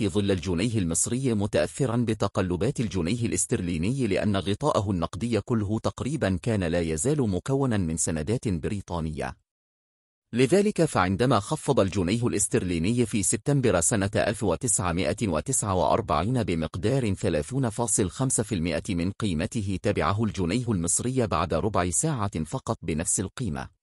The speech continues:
لتنخفض قيمته إلى اثنين فاصل سبعة وثمانين دولار. استقرار نسبي. منذ ذلك التاريخ، أصبح الدولار الأمريكي يساوي حوالي خمسة وثلاثين قرشًا تقريبًا،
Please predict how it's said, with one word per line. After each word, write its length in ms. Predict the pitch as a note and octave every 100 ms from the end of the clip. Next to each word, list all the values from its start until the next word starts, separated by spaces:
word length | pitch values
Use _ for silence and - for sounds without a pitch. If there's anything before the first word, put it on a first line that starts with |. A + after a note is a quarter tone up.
| _
لتنخفض 680 | G#2+ C#3 F3 D#3+ - A3 F#3
قيمته 760 | D3 - A#2 F2 A2+ C3 A#2 G2+
إلى 160 | F2+
اثنين 420 | E2+ A2+ B2 D3 G#2+
فاصل 440 | C3+ D3 - G#2
سبعة 340 | - A#2 F#2+
وثمانين 720 | D#2+ D#2 A#2+ F#2 D#2 F#2 F2+ D2+
دولار. 600 | A#2+ G#2 C#2 C2+ - _ _ _ _ _ _ _ _ _ _ -
استقرار 720 | D3 - E3 - C3+ F3 D#3+
نسبي. 580 | G#2+ B2+ - D2+ G1+ - _ _ _ _ _ _ _ _ _ _
منذ 320 | A2 D3 E3 D3
ذلك 300 | E3+ G3 -
التاريخ، 720 | B2 - F2 F2+ B2 - - _ _ -
أصبح 340 | D3 E3 -
الدولار 480 | E3 C#3 A#2+ C3+ D#3+
الأمريكي 720 | A#2+ - G#2 G2+ - C3+ A2
يساوي 480 | F#2 - D3 C3 A2
حوالي 520 | - E2+ G#2 C3+ G#2+
خمسة 420 | - C#3 C#3 A#2+
وثلاثين 640 | F2 - G2+ E2+ - C3+ B2+
قرشًا 520 | G2+ G#2+ - F2+ D2+
تقريبًا، 600 | F#2+ - C3 A#2+ C#2+ A1